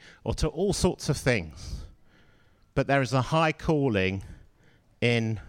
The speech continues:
Christ. And so as I read those verses again, and I'm just gonna read them to us one more time, just so that they can really sink in, in terms of their directness. Jesus isn't telling a story.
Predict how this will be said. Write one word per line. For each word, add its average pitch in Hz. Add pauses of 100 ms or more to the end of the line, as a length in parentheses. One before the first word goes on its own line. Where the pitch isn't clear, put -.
(1040)
Christ. - (2000)
And 127
so 175
as 139
I 147
read 156
those 156
verses 147
again, 123
and 110
I'm 127
just 143
gonna 135
read 135
them 127
to 123
us - (100)
one 156
more 151
time, 107
just 123
so 139
that 127
they 107
can 127
really 147 (300)
sink -
in, 135
in 120
terms 135
of 123
their 131
directness. 131
Jesus 139
isn't 151
telling 165
a 165
story. 139